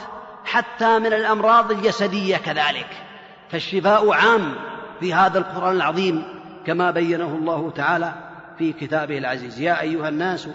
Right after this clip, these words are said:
قد جاءتكم موعظة من ربكم وشفاء لما في الصدور وهدى ورحمة للمؤمنين". هدى ورحمة للمؤمنين. "قل بفضل الله وبرحمته فبذلك فليفرحوا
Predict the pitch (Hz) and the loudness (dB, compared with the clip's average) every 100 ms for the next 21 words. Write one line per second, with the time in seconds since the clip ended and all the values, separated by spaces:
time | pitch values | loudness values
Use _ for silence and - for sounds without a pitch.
0 | - - - - 156 139 170 175 - 160 | -16 -20 -20 -6 -4 0 0 0 -4 -4
1 | 160 160 156 185 170 165 165 185 175 180 | -2 -2 -2 -4 -6 -4 -2 -2 -2 -4
2 | 170 165 - - - 160 151 175 170 196 | -4 -8 -10 -18 -10 -8 -4 -2 2 2
3 | 185 175 180 202 185 175 185 180 220 214 | 2 0 2 0 -2 -4 -4 0 0 -2
4 | - - - 180 180 240 233 214 214 240 | -12 -16 -2 2 2 4 4 4 4 4
5 | - 233 233 262 247 - - 196 208 190 | 2 -2 0 0 -2 -6 0 2 2 0
6 | 240 180 175 170 180 214 123 - - - | -2 0 2 2 2 0 -4 -10 -16 -18
7 | - 185 262 269 277 247 262 - 262 262 | -6 -2 4 4 4 4 2 0 -2 -2
8 | 277 247 226 202 214 180 180 131 - - | -2 -2 -2 -2 -2 -2 -2 -4 -12 -18
9 | - - 269 285 254 208 233 214 202 208 | -14 2 4 4 2 2 2 2 2 2
10 | 185 180 190 151 180 202 202 214 - - | 2 0 0 0 -2 -4 -6 -6 -14 -6
11 | - 160 165 185 190 190 180 160 202 202 | -2 0 2 4 4 2 -2 -2 2 2
12 | 156 196 214 214 269 | 0 2 2 2 0